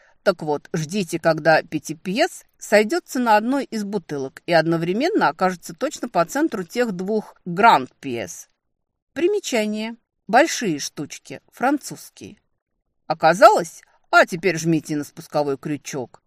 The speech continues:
«И всё?» «Да, и всё», рассмеялся Алекс. «Говорю же, кольт крайне прост в обращении. Стреляйте». Рука уже начала уставать и потому предательски дрожала, мешая целиться.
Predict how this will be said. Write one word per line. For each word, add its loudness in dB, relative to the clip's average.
«И 0
всё?» -2
«Да, -2
и -2
всё», -6
рассмеялся -6
Алекс. -12
«Говорю 6
же, -6
кольт 0
крайне 2
прост -6
в -6
обращении. -2
Стреляйте». -4
Рука 2
уже -2
начала -2
уставать -4
и -6
потому -2
предательски -6
дрожала, -4
мешая -8
целиться. -12